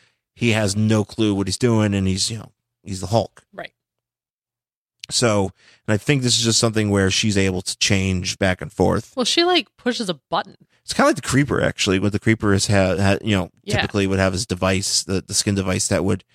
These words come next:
Speaker 1: allow him to switch between his
Speaker 2: Yeah.
Speaker 1: Creeper outfit and everything.
Speaker 2: Yeah, so she's like, "Okay, I gotta go to work," and, and she likes to be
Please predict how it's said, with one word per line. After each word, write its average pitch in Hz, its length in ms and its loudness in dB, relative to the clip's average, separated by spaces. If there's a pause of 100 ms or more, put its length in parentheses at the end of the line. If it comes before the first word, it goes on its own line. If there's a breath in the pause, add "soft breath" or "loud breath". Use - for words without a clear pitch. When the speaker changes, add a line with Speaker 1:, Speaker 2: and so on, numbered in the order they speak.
(460 soft breath)
Speaker 1:
allow 101 300 4
him 95 80 2
to 95 80 0
switch - 280 0
between 95 440 -2
his 98 200 -2
Speaker 2:
Yeah. - 80 -14
Speaker 1:
Creeper 95 200 0
outfit 90 240 0
and 82 80 -4
everything. - 400 -10 (460 soft breath)
Speaker 2:
Yeah, - 300 -2
so - 180 -6
she's 208 180 -4
like, 220 140 -2
"Okay, 240 240 -2
I 202 40 0
gotta 196 200 0
go 180 80 -2
to 165 80 -2
work," 160 320 -4
and, 156 200 -12
and 151 200 -14
she - 160 -2
likes 185 280 -2
to 165 100 -12
be 156 340 -6